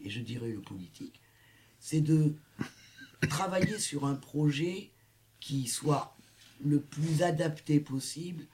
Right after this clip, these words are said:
à ce que nous donnent à voir ces jeunes qui sont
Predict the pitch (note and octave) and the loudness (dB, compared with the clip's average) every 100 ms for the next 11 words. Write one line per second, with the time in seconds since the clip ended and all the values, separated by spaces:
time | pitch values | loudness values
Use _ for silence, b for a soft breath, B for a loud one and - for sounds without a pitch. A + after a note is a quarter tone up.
0 | B B B - C3 - - D3 C#3 C3+ | B B B -6 -4 -4 0 4 4 2
1 | - _ - D3 C#3+ G2+ F3 F#3+ F3+ D3+ | -6 _ 2 6 6 4 -2 0 2 2
2 | B2 C3+ C#3 C3 A2 - - A2+ F#2+ G#2 | 2 0 -2 -2 -8 -12 -8 -6 -6 -6
3 | C3+ - _ _ b b b b - C#3+ | -6 -8 _ _ b b b b -8 -4
4 | - E3 E3 D3+ | -2 0 4 4